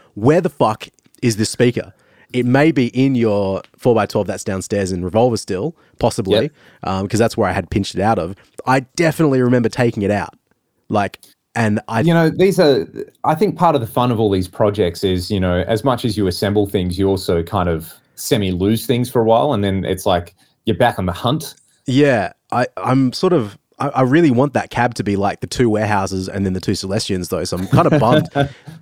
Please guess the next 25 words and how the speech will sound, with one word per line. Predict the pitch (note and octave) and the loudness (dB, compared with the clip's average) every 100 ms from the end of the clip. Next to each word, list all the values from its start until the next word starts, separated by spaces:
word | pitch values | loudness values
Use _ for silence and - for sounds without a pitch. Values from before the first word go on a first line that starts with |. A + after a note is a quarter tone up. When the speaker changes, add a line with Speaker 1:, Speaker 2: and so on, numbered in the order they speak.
| - | -2
Speaker 1:
And | C#3+ C#3 | 0 2
I, | C3 C3 - | 0 -2 -2
I | C3+ | -2
couldn't | B2+ F3+ | 0 0
find | - D#3 | 0 2
my | C3+ A2+ | 2 2
electric | A#2 B2 A2+ | 0 -4 -8
drill | - A#2+ B2+ | 0 2 2
this | C3 | 0
morning, | C#3 D3+ F3 | 0 0 0
so | B2+ | 0
I | |
had | A2+ - | 0 -2
to | G2+ G#2+ | -4 -2
use | G#2+ | 2
a | G2+ F#2 | 2 0
manual | - G2+ G#2+ A2 F2+ | -2 0 2 0 -2
screwdriver | - A2 G#2+ G2+ F2 F2+ | -4 0 0 2 0 -2
like | F#2 A2+ A2 | -2 -2 -4
an | - | -2
idiot. | A2+ A2 | 0 4
Speaker 2:
Yeah, | G#2+ G#2 G2+ | 4 4 2
that's | A2 - | 0 -2
a | G#2 | -2
bit, | G2+ F2+ | 0 0